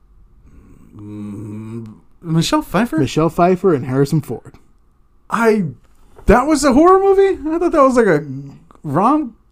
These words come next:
Speaker 2: Not a ro-
Speaker 1: romantic.
Speaker 2: <laughs> No.
Speaker 1: No?
Speaker 2: It's not a rom-com.
Speaker 1: Like, <laughs>
Speaker 2: So she starts seeing a ghost, essentially.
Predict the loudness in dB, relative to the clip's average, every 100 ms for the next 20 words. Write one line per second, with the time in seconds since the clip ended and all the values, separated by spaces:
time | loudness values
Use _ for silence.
0 | _ _ -2 2 4 4 4 2 0 4
1 | 4 6 6 6 6 4 4 6 6 6
2 | 2 0 -6 -2 0 -2 -6 -8 -12 -10
3 | -12 -12 -16 _ 0 2 4 4 4 0
4 | -6 -10 2 4 4 2 -2 0 2 4
5 | 2 0 -2 -2 0 -2 -4 -4 -4 -6
6 | -16 -8 -8 -8 -20 -20 _